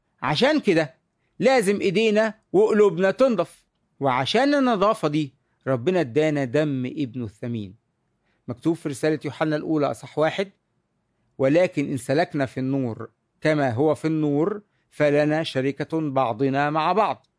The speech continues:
ودم يسوع المسيح ابنه يطهرنا من كل خطية. إن قلنا إنه ليس لنا خطية، نضل أنفسنا وليس الحق فينا. إن اعترفنا بخطايانا،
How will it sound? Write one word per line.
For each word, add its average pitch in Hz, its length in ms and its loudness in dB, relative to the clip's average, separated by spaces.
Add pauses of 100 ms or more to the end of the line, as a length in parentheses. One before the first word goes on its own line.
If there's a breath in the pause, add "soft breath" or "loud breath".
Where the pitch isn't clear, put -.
(440)
ودم 254 580 4
يسوع 226 580 2
المسيح 180 640 -2
ابنه 127 520 -4 (320)
يطهرنا 165 960 2
من 151 200 -2
كل 151 320 0
خطية. 127 560 -6 (840)
إن 180 140 2
قلنا 139 600 0 (520)
إنه 180 400 2
ليس 196 280 2
لنا 220 300 2
خطية، 190 640 0 (360)
نضل 202 540 2
أنفسنا 185 680 -2 (200)
وليس 202 340 2
الحق 196 360 -4
فينا. 143 360 -4 (600)
إن 151 140 2
اعترفنا 240 720 0
بخطايانا، 143 1000 0